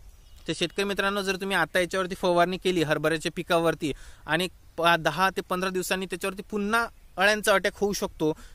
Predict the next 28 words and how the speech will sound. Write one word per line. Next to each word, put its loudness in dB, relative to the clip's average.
तर -2
हा 6
अळ्यांचा 2
अटॅक 0
होऊ 0
नये 0
यासाठी -2
तुम्हाला 0
त्याच्यामध्ये -2
नीम 0
ऑइल 2
ॲड 0
करायचं 0
आहे. -6
नीम -2
ऑइल 2
काय 2
करतं 2
की -6
नीम -2
ऑइलची 0
जर 0
तुम्ही -6
फवारणी 2
केली, 2
तर 0
नीम 0
ऑइलमुळे 0